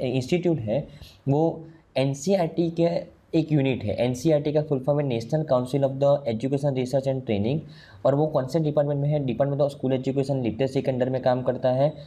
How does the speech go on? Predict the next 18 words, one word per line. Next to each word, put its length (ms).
और 80
वो 80
कौन 200
सी 120
मिनिस्ट्री 380
के 60
अंडर 160
में 120
काम 220
करता 240
है? 60
तो 100
Ministry 380
of 100
Education 520
के 60
अंडर 240
में। 180